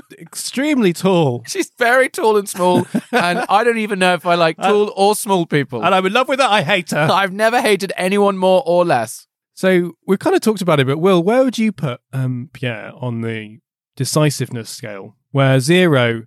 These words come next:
Speaker 1: is the kind of small, damp, wet cloth
Speaker 2: Okay.
Speaker 1: with holes in it?
Speaker 2: Which I assume is poor at making decisions as well.
Speaker 1: <laughs> Very bad, very bad.
Speaker 2: <laughs> Yeah. Yeah,
Speaker 1: Yeah.
Speaker 2: yeah, yeah.
Speaker 1: And, uh, like, a thousand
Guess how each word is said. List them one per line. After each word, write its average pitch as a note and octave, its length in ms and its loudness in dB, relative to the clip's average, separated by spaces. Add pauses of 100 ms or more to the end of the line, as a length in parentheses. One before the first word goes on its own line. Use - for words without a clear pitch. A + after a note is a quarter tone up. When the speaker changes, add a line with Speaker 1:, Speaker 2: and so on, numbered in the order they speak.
(500)
Speaker 1:
is A#2+ 140 -8
the B2 80 -6
kind B2 180 -2
of A#2+ 100 -4
small, C#3+ 840 0 (240)
damp, C#3 460 -2 (300)
wet C3 300 0 (200)
cloth - 500 -10 (280)
Speaker 2:
Okay. D3 400 -4 (420)
Speaker 1:
with B2 160 -6
holes B2+ 320 -2
in G#2+ 60 -10
it? G2 160 -20 (140)
Speaker 2:
Which B2 160 -8
I B2 80 2
assume C3+ 240 2
is B2+ 100 -2
poor C3 260 2
at A#2+ 60 0
making A#2 300 0
decisions G2 500 -6
as F#2 140 -2
well. F#2+ 180 0
Speaker 1:
<laughs> E3+ 80 2
Very - 60 -14 (240)
bad, F#3+ 200 0
very F#3 300 -2
bad. C#3+ 460 0
Speaker 2:
<laughs> - 20 -18
Yeah. - 240 -2 (240)
Yeah, G2+ 160 -6
Speaker 1:
Yeah. A#2 220 2
Speaker 2:
yeah, F#2+ 100 -12
yeah. F#2 140 -18 (100)
Speaker 1:
And, C3+ 240 2
uh, D3+ 220 -2
like, C3+ 240 -2
a - 20 2
thousand B2+ 760 0